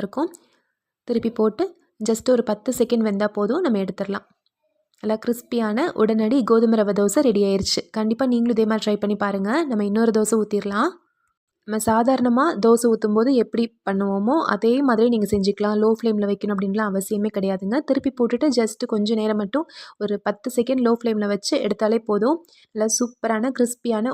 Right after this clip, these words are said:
உடனடி கோதுமை ரவை தோசை ரெடி ஆயிரும். நீங்களும் இதே அளவுகள்ல இதே மாதிரி ட்ரை பண்ணி பாருங்க,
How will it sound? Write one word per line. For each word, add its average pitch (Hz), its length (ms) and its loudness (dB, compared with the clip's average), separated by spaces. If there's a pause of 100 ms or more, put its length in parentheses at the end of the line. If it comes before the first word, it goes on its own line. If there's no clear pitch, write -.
உடனடி 226 400 2
கோதுமை 214 280 4
ரவை 196 180 -2
தோசை 196 260 -2
ரெடி 196 240 2
ஆயிரும். 185 200 -2 (420)
நீங்களும் 247 300 2
இதே 240 200 4
அளவுகள்ல 220 400 2
இதே 214 180 2
மாதிரி 214 200 -2
ட்ரை 202 180 2
பண்ணி 196 200 -2
பாருங்க, 202 380 -2